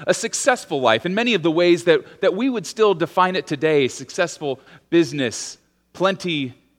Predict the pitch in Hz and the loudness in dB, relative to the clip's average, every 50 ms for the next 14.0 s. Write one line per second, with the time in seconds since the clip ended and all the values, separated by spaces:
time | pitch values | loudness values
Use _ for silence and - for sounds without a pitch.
0 | _ - - 151 - - 180 175 151 131 - - - - - - - - - 190 | _ -10 -10 -10 -8 -6 -6 -4 -4 -6 -8 -12 -20 -20 -20 -20 -16 -6 -4 -2
1 | 196 185 - - 165 143 123 113 - _ - - 156 151 151 143 123 113 104 98 | -2 -2 -4 -6 -6 -6 -6 -8 -10 _ -10 -6 -6 -4 -4 -4 -6 -8 -8 -10
2 | 92 90 - _ _ _ _ _ _ _ _ _ _ _ _ _ _ _ _ _ | -12 -16 -18 _ _ _ _ _ _ _ _ _ _ _ _ _ _ _ _ _
3 | _ _ _ _ _ _ _ _ _ _ _ _ _ _ _ _ _ _ _ _ | _ _ _ _ _ _ _ _ _ _ _ _ _ _ _ _ _ _ _ _
4 | _ _ _ _ _ _ _ _ _ _ _ _ _ _ _ _ _ _ _ - | _ _ _ _ _ _ _ _ _ _ _ _ _ _ _ _ _ _ _ -4
5 | 170 185 202 214 247 294 277 - 214 156 147 139 139 147 147 160 156 208 220 226 | 0 2 4 4 4 4 4 2 2 2 2 0 0 0 0 2 4 4 4 4
6 | 247 233 180 208 196 196 208 240 - - - - - - 135 135 131 127 135 135 | 2 -2 -4 -2 2 2 4 4 4 2 0 -6 -16 -6 -2 0 2 2 2 2
7 | 123 131 131 - 175 175 165 147 135 131 123 135 131 135 127 - 117 110 101 98 | 0 -2 -4 -2 -2 -2 -2 -2 -4 0 2 2 2 2 2 0 -4 -4 -4 -2
8 | 98 117 151 160 135 139 143 151 143 131 _ _ _ _ _ _ _ _ _ _ | -2 -2 -4 -6 -8 -10 -10 -12 -12 -16 _ _ _ _ _ _ _ _ _ _
9 | _ _ _ _ _ 160 165 - - 220 - - - - - _ _ _ _ _ | _ _ _ _ _ -12 -12 -10 -10 -10 -10 -12 -14 -20 -20 _ _ _ _ _
10 | _ _ _ _ _ _ _ _ _ _ _ _ _ _ _ _ _ _ _ _ | _ _ _ _ _ _ _ _ _ _ _ _ _ _ _ _ _ _ _ _
11 | _ _ _ _ _ - 196 202 220 226 202 156 120 104 95 98 127 131 - - | _ _ _ _ _ -4 2 4 4 6 6 4 2 0 -2 -6 -8 -12 -16 -20
12 | - - _ _ _ _ _ _ _ _ _ _ _ _ _ _ _ _ _ _ | -20 -20 _ _ _ _ _ _ _ _ _ _ _ _ _ _ _ _ _ _
13 | _ _ _ - 143 143 127 117 185 165 135 - - - - - _ _ _ | _ _ _ -12 -12 -6 2 4 4 6 6 4 0 -6 -16 -20 _ _ _